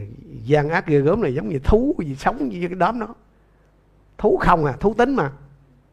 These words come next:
Nhưng mà <laughs> có thiên thần phù trợ ở đó. Cho nên vấn đề là mình thích ngã hay mình không thích ngã thôi, vậy thôi.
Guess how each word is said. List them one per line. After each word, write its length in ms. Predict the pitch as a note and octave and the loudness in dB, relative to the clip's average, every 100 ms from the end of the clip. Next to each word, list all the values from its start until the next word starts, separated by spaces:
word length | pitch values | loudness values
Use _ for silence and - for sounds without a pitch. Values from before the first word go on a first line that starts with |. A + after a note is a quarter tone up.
| - | -4
Nhưng 200 | E3 F3 | 0 0
mà 80 | C#3 | 0
<laughs> 140 | D#3 C3+ - - - _ _ _ _ _ _ - | -2 -6 -18 -20 -20 _ _ _ _ _ _ -2
có 480 | F#3+ C4+ D4+ - - _ _ - - _ _ _ _ _ _ _ _ _ _ _ _ - G#4+ | 2 4 4 0 -4 _ _ -20 -20 _ _ _ _ _ _ _ _ _ _ _ _ -20 -4
thiên 200 | E3+ D#3+ | 0 0
thần 240 | D3 C3 B2+ | 0 -2 -2
phù 200 | C#3+ B2 | -2 -2
trợ 300 | C3 - F3 | -4 -2 -2
ở 100 | D3 | 0
đó. 120 | F3 - - _ _ _ _ _ _ _ _ - | 0 -4 -14 _ _ _ _ _ _ _ _ 0
Cho 80 | |
nên 120 | F3 F3+ | 2 4
vấn 160 | A3 | 4
đề 140 | G3+ D#3 | 4 4
là 80 | |
mình 160 | D3 C#3+ | 4 0
thích 180 | G#3+ - | -2 0
ngã 160 | C#3 | -2
hay 220 | F#3 G#3 F3 | 0 0 0
mình 120 | C#3+ | 0
không 120 | D#3+ | 0
thích 120 | A3 | -2
ngã 220 | G3 C#3+ | -2 -4
thôi, 140 | F3 D3+ | -4 -4
vậy 120 | C3 | -6
thôi. 100 | C3+ | -6